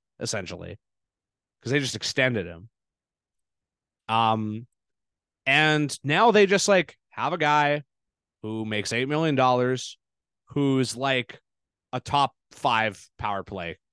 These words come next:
guy in the league in terms of, like, truly moving the needle at five on four and, like,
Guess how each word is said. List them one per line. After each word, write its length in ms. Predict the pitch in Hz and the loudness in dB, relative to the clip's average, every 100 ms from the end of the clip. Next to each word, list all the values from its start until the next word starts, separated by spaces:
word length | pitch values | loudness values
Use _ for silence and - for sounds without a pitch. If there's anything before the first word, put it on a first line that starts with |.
| _ | _
guy 240 | 98 90 82 | -8 -6 -6
in 260 | 82 95 | -10 -12
the 60 | 85 | -12
league 300 | 85 80 - - | -16 -18 -20 -12
in 100 | 117 | -4
terms 260 | 139 127 | -2 0
of, 80 | 117 | -2
like, 400 | 107 98 82 - _ _ _ _ _ _ _ _ _ _ _ _ _ _ _ _ _ - | -4 -4 -6 -18 _ _ _ _ _ _ _ _ _ _ _ _ _ _ _ _ _ -12
truly 1000 | - 143 160 160 151 139 131 120 113 - _ _ _ _ _ _ _ _ _ - | -8 2 6 8 6 6 2 0 -2 -6 _ _ _ _ _ _ _ _ _ -4
moving 480 | 139 147 135 123 | 2 2 2 -2
the 80 | 113 | -4
needle 440 | 107 101 90 78 - _ _ _ _ _ _ _ - | -8 -8 -10 -12 -16 _ _ _ _ _ _ _ -2
at 200 | 107 95 | -2 0
five 260 | 120 104 | 0 0
on 160 | 98 92 | -2 -6
four 320 | - 98 87 | -8 -8 -6
and, 140 | 90 95 | -8 -8
like, 360 | 98 87 - | -6 -8 -12